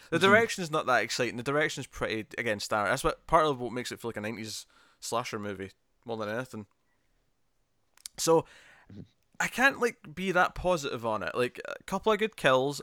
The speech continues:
Speaker 1: I
Speaker 2: Yeah.
Speaker 1: didn't, you know, the, the lead character I didn't hate. She seemed likable enough. Actress was, you know, pretty decent. It, like, it, it, it was, it was like, this is a passing grade and no more. Like, it's,
Speaker 2: Yeah.
Speaker 1: it, it's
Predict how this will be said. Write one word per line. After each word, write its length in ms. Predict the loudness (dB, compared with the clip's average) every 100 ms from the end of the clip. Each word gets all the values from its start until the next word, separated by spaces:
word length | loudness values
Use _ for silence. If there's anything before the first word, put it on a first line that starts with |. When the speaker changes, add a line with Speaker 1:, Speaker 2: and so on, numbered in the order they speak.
| 2
Speaker 1:
I 100 | 4
Speaker 2:
Yeah. 20 |
Speaker 1:
didn't, 280 | 4 0 -10
you 80 | -4
know, 160 | 0 0
the, 120 | -2
the 140 | -2
lead 180 | 0 0
character 480 | 4 6 6 4 0
I 80 | 0
didn't 200 | 0 -2
hate. 400 | -4 -2 0 -2
She 120 | -6 -8
seemed 280 | -6 -4
likable 440 | -2 -4 -4 -4 -2
enough. 400 | -2 -4 -8 -18 _ -20 _ 0
Actress 480 | 0 0 -6 -6
was, 220 | -6 -10 -12 _ _ _
you 80 | -6
know, 80 | -6
pretty 340 | -2 -4 -2
decent. 360 | -4 -4 -4 -8 _ _ _ _
It, 160 | -6 0
like, 360 | 0 0 -4 -16 -18 _ _ _ _
it, 80 | -10 -10 -18 _ _ _ _ _ -4
it, 140 | -4 -4 -20 -20 -2
it 100 | 4 4
was, 200 | 4 4
it 120 | 4
was 220 | 4 2
like, 180 | 0 -2
this 180 | -2 0
is 60 | 0
a 80 |
passing 580 | 0 -2 -2 -2 -2 -6
grade 480 | -6 -4 -2 -4 -8 -4
and 200 | -2 0
no 140 | -2
more. 360 | -2 -2 -2 -2
Like, 140 | 0 4
it's, 140 | 4
Speaker 2:
Yeah. 20 |
Speaker 1:
it, 220 | 4 0 -4 0
it's 220 | 0 0